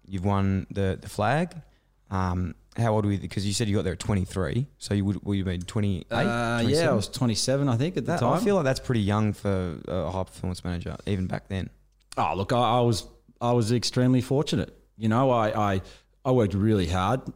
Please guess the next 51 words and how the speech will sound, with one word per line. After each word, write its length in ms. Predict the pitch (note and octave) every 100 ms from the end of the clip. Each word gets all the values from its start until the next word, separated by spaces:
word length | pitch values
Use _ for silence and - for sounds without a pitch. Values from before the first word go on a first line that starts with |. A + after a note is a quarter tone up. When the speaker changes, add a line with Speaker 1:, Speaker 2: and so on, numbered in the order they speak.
| -
Speaker 2:
as 180 | B2+ -
a, 180 | F#3+ G#3
as 120 | F#3+
a 40 |
young 220 | F#3+ G3
bloke. 320 | G3+ A2+ - - F#2+ -
Um, 600 | G2 G2 G2 F#2+ F#2 - - _ _
you 100 | G#2
know, 100 | G2+
it, 180 | A#2+ -
it, 340 | B2 B2 C3
you 180 | A2+ A#2
know, 140 | G#2 A2 - - - - - -
a 80 |
lot 120 | B2 C3+
of 80 |
people 180 | B2+ G#2+
come 160 | A#2 A2+
into 100 | G2
the 80 | F#2+
system 380 | G#2+ F#2+ G#2+
and 80 | G#2
say, 180 | - G#2+
"Well, 120 | G#2+
how 180 | G#2 C3+
did 140 | D#3
you 60 | C3
get 200 | A2+ A2+
here? 160 | A#2 G#2
What 120 | B2
did 120 | A#2+
you 60 | G#2+
do?" 320 | B2 C3 F2+
I 40 |
said, 200 | F2+ A2
"Well, 340 | A2 A2+ A2+ A#2
I 160 | A2 A2
did 180 | C3+
a 40 | A2+
lot, 460 | G#2 B2+ E3+ - -
and 120 | G#2+
I 60 | G#2
did 160 | A#2+
a 60 | G#2+
lot 300 | A2 A#2+ -
for 80 | G#2+
nothing 380 | A2+ B2+ E3
for 160 | D3+ A#2
a 60 | G2+
long 280 | G#2+ A2+
time." 340 | - G#2 E2+